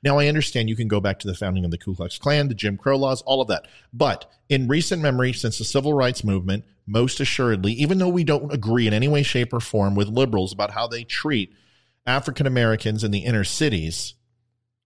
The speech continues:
this is the nomenclature of this. This is the misnomer of this, is that Democrats are for minorities. However, woke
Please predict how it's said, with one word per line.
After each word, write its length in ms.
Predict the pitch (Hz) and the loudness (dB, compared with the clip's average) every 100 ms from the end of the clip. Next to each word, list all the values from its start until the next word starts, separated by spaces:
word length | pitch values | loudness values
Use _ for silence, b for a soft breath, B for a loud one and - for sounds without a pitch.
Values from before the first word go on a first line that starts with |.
| _ _ - | _ _ -2
this 260 | 147 180 - | 0 0 2
is 320 | 170 160 143 | 2 2 2
the 160 | 139 | 2
nomenclature 880 | 127 107 127 139 110 - 80 - 71 | 2 2 4 4 0 -2 -8 -8 -10
of 140 | 69 - | -10 -14
this. 240 | - - | -16 0
This 240 | 131 143 | 0 2
is 100 | 165 | 0
the 120 | 139 147 | 2 2
misnomer 720 | 143 - 123 135 147 127 92 | 2 2 2 4 4 4 2
of 180 | 87 80 | 0 -2
this, 300 | 80 82 - | -6 -4 -2
is 140 | 104 | 0
that 440 | 120 123 - _ 104 | 2 0 -4 _ 0
Democrats 880 | 135 160 - 92 80 104 - - _ _ _ _ - | 2 2 0 -4 -2 -4 -6 -10 _ _ _ _ -2
are 180 | 107 | -2
for 640 | 107 - 151 120 92 95 - _ _ - | -2 -2 0 2 0 -2 -8 _ _ -2
minorities. 800 | 110 107 95 73 60 - - - _ _ _ _ _ _ _ _ _ _ _ _ _ _ _ | 2 4 2 0 -6 -12 -16 -16 _ _ _ _ _ _ _ _ _ _ _ _ _ _ _
However, 400 | - 139 156 147 | 0 4 4 2
woke 600 | 123 117 104 123 151 170 | 0 -2 2 4 2 0